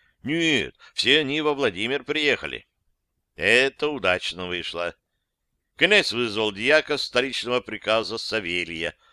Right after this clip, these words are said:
Тот сообщил, что разместил мастеров в посаде,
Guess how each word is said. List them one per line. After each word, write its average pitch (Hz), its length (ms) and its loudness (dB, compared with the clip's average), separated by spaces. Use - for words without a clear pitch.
Тот 208 200 6
сообщил, 143 560 2
что 135 220 2
разместил 135 540 -2
мастеров 104 500 0
в - 60 -20
посаде, 117 600 2